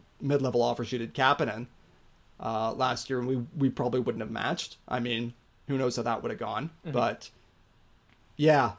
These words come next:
Speaker 1: Uh, so I, I apologize for a bit of a disappointing answer. It's a good idea. I don't think anyone will do it, and I really don't think the Leafs will do it.
Speaker 2: Yeah, I just think we're so constrained,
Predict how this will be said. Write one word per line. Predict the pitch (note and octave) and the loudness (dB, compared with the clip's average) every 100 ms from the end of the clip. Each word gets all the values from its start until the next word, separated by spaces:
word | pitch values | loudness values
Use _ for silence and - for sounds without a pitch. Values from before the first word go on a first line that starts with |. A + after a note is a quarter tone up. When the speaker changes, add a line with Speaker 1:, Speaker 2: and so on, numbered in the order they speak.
| - | -2
Speaker 1:
Uh, | D3 D3+ D3+ C#3+ C#3 - - _ _ _ _ - D3+ | 4 8 8 6 2 -8 -20 _ _ _ _ -6 0
so | E3 E3 | 6 10
I, | D#3+ D3+ E3+ | 10 8 6
I | |
apologize | E3+ G3 G3 F3 - | 6 6 6 6 4
for | D#3 | 2
a | |
bit | C#3 C#3 | 2 2
of | B2 | 0
a | |
disappointing | B2 B2 - C#3 A#2+ | -2 -2 0 0 0
answer. | B2 C#3+ D4 | -2 0 0
It's | D3 C#3+ | 0 0
a | C#3 | 4
good | D#3+ | 6
idea. | E3 B2+ C3 F3+ - - | 8 6 4 4 4 2
I | C#3 | 2
don't | C#3 E3+ | 2 2
think | D#3+ | 2
anyone | D3 D3 C#3 C3 | 2 2 2 2
will | A#2 | 4
do | C3+ G#3 | 6 6
it, | B2 | 4
and | C3+ B2 | -2 -2
I | |
really | A#2+ C#3+ C3+ | 2 6 6
don't | B2 | 4
think | B2 A#2 | -2 -4
the | |
Leafs | - C3+ - | -4 -4 -6
will | |
do | - - | -6 -6
it. | G#3+ | -2
Speaker 2:
Yeah, | G#3+ | 0
I | F#3 | 0
just | G3+ | -2
think | A3 | 0
we're | F#3 | 0
so | F3 E3 | 4 2
constrained, | - A#2 B2+ G#2+ G2 | 0 -4 -2 -2 -6